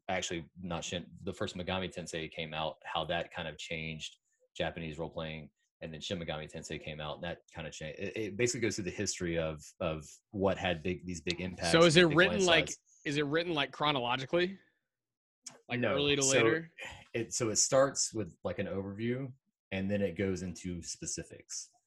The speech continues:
Speaker 1: So it, it starts with, like, the way, I'm only a little bit into it, but it's starting with, like, the big hitters like Dragon Quest, Final Fantasy, um,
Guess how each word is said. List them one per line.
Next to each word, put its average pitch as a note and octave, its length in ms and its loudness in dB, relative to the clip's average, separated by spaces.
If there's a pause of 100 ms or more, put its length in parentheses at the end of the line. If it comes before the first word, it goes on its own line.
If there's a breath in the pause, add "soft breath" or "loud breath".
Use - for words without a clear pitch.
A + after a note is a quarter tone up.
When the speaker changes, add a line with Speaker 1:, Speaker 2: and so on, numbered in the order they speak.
(240)
Speaker 1:
So F2+ 520 2
it, - 200 -10
it G2+ 160 -6
starts F#2+ 340 -4
with, F#2+ 180 -8
like, E2+ 260 -6 (640)
the G#2+ 80 -6
way, A2 260 0
I'm G2+ 180 -4
only A2 220 -2
a F#2 40 -2
little F#2 200 -4
bit E2+ 120 -6
into F#2 300 -6
it, G2 140 -2
but F2 200 -4 (100)
it's F2+ 180 -6
starting F#2+ 320 -2
with, F2+ 140 -6
like, E2+ 240 -4
the E2 60 -10
big D#2 220 -10
hitters D2+ 280 -8
like D2+ 140 -10
Dragon D#2 360 -12
Quest, D2+ 500 -8 (580)
Final D#2 180 -8
Fantasy, D2+ 720 -8 (140)
um, C#2 320 -12